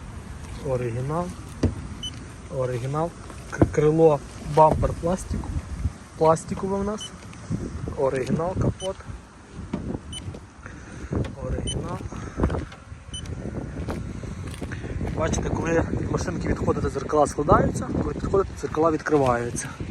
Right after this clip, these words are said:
Машина у нас впізнає, що підходить власник і вже відкривається.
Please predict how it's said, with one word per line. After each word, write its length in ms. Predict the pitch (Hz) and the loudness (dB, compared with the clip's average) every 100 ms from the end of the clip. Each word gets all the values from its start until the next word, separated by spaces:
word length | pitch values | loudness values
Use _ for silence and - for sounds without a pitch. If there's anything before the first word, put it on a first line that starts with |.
| - - - - - - | -2 -2 -4 -10 -12 -8
Машина 280 | - 165 151 | -2 0 0
у 40 | |
нас 220 | 151 - 107 - - - - - - - - | -2 -2 -6 -6 -6 -14 -12 -8 -4 -4 -6
впізнає, 600 | - 143 135 143 160 151 | -8 -6 0 2 6 6
що 320 | - - 131 120 - | 6 2 4 2 -2
підходить 420 | - - 139 131 | -2 0 0 2
власник 440 | 208 254 247 - - - - - - - 131 | 2 0 -6 -8 -8 -8 -6 -6 -8 -10 -4
і 40 | |
вже 280 | 127 165 185 - - - - | 6 6 6 2 0 0 0
відкривається. 880 | - - 147 127 120 117 - - | -4 -2 0 0 0 -4 -4 -4